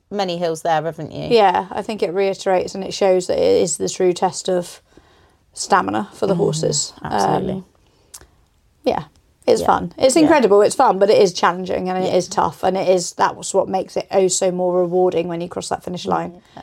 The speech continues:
Speaker 2: especially if you cross it clear.
Speaker 1: Yeah,
Speaker 2: After,
Speaker 1: definitely.
Speaker 2: after a near sticky moment.
Speaker 1: Oh, yes. Through the woods and it being
Speaker 2: <laughs> Whee!
Speaker 1: Yeah, and that's where you just forget that Addie is a little bit green and taking a bit of a flyer on that. She doesn't think, "Oh, yeah, we're just popping over
Speaker 2: Hey,
Speaker 1: that."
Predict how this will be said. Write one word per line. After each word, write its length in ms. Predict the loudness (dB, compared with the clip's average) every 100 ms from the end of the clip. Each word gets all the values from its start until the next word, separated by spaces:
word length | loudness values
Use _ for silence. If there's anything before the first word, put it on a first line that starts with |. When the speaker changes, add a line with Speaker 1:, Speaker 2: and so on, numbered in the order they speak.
| -16
Speaker 2:
especially 340 | -10 -8 -6
if 100 | -6
you 80 | -6
cross 200 | -8 -10
it 80 | -10
clear. 220 | -10 -10 _ _ -18 -18 -18 -6
Speaker 1:
Yeah, 180 | 0 0 -2 -10 -2
Speaker 2:
After, 280 | -2 2 2
Speaker 1:
definitely. 420 | 2 0 -4 -6 0
Speaker 2:
after 300 | 2 4 4
a 40 |
near 300 | 4 4 2 0
sticky 400 | -2 -2 2 2
moment. 480 | 4 4 0 -4 -14 -20 _ 0
Speaker 1:
Oh, 140 | 4
yes. 480 | 4 2 -2 -2 -4 -4 0 2
Through 180 | 4
the 100 | 4
woods 440 | 4 4 2 -4 -2
and 240 | -2 0
it 100 | 0
being 460 | 2 2 2 2 -2
Speaker 2:
<laughs> 300 | 0 0 4
Whee! 880 | 6 8 8 6 6 4 0 -2 -6 _
Speaker 1:
Yeah, 320 | -6 -4 -4 -8 -10
and 140 | -4
that's 200 | -2 0
where 100 | 2
you 140 | 2 2
just 200 | -4 -2
forget 320 | 0 2 2
that 140 | 0 0
Addie 260 | 0 0
is 100 | -2
a 60 | 0
little 180 | 0 0
bit 220 | -2 -4
green 340 | 2 2 4
and 240 | -2 -6 -4
taking 380 | -2 -2 -4 -2
a 40 |
bit 120 | -2
of 80 | -2
a 80 | -4
flyer 300 | 0 0 2
on 160 | 0
that. 200 | 0 -2
She 100 | -2 -4
doesn't 260 | -4 -4
think, 220 | -4 -4 -2
"Oh, 120 | 0
yeah, 180 | 0 -2
we're 100 | -2
just 200 | -4 -6
popping 280 | -8 -6 -2
over 100 | 2
Speaker 2:
Hey, 100 | 4
Speaker 1:
that." 200 | 4 0